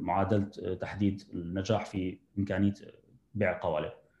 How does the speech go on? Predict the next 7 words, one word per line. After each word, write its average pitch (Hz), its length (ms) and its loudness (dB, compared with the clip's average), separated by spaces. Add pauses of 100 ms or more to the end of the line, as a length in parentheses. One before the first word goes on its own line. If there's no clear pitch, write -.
(320)
أما 160 140 8
بالنسبة 156 400 6
للشق 135 600 2
الثاني 123 360 6
من 110 100 8
السؤال، 131 680 4
آه، 113 520 4